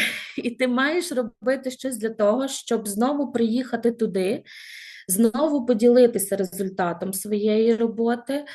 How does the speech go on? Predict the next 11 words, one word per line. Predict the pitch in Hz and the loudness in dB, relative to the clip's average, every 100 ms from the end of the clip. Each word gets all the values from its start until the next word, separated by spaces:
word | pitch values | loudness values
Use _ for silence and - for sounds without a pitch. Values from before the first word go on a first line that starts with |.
| - - - - | -16 -16 -16 -8
е, | 202 190 190 185 | -2 0 2 2
отримати | 220 226 269 294 311 285 | 2 4 4 4 2 2
знову | 240 277 277 226 220 | 4 4 4 0 0
нові | 214 208 202 | 2 2 2
знання, | 240 262 277 233 190 180 | 0 0 0 0 -2 -6
знайомства | 208 226 208 190 185 - - 269 330 403 - _ - - - | -4 -2 -2 -4 -6 -10 -10 -6 -6 -6 -12 _ -20 -18 -6
і | 208 196 190 180 175 - | -2 0 0 0 -4 -10
ще | - - - 208 | -8 -4 2 2
більшу, | 196 214 226 - - | 2 -2 -2 -6 -2
міцнішу | 240 208 - 190 202 - 208 | -2 -2 -4 -4 -4 -6 -6
громаду. | 208 190 185 - | -4 -4 -6 -12